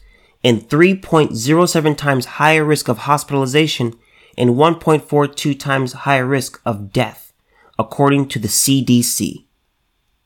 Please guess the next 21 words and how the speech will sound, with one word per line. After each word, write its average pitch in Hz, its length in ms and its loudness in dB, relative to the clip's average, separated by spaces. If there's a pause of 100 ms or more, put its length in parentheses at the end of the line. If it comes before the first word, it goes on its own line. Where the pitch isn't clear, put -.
(960)
An 131 160 2
N 175 180 4
I 175 120 6
H 165 280 2
funded 147 380 0
study 113 480 -2 (120)
found 120 540 0 (260)
obese 151 500 2
patients 110 580 -4
under 117 180 0
sixty-five 139 580 -2
were 123 160 -2
at 113 100 -2
a 107 60 -4
significantly 156 640 -2
higher 143 480 0
risk 120 420 -6 (400)
of 104 220 -2
death 139 360 0 (460)
or - 160 -4
incubation, 123 540 0